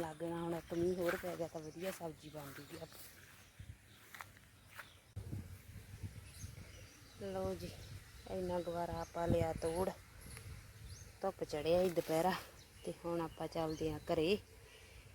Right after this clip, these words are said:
ਤੇ ਬਣਾਉਣੇ ਆ ਚਾਹ, ਬਣਾ ਕੇ ਪੀਂਦੇ ਆ। ਤੇ ਕੇਰਾਂ ਸਾਰੇ ਆਪਾਂ ਬੂਟੇ ਖਾਲੀ ਕਰਤੇ ਆ ਤੇ ਇਹ 'ਤੇ ਕਰਾਂਗੇ ਸਪਰੇਅ। ਨਾਲੇ ਸ਼ਾਮ ਨੂੰ ਥੋੜ੍ਹਾ ਜਿਹਾ ਟਾਈਮ ਲੱਗਾ ਤਾਂ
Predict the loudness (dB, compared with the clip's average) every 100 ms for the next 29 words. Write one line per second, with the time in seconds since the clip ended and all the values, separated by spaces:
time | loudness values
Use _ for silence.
0 | -16 -16 -2 4 4 4 2 -2 -14 -16
1 | -18 -20 -8 2 4 6 6 6 6 2
2 | -2 -2 -2 0 0 -2 0 2 4 4
3 | 2 0 -16 -18 -18 -12 -4 -4 -2 -4
4 | -2 2 4 6 6 8 10 12 12 10
5 | 8 8 4 2 -4 -14 -16 -10 0 4
6 | 6 6 8 8 8 8 6 4 4 4
7 | 0 -12 -12 -12 -12 -6 0 0 2 4
8 | 6 6 6 4 -2 2 4 6 8 8
9 | 10 10 10 10 10 8 8 8 8 8
10 | 8 8 8 8 6 6 4 6 6 6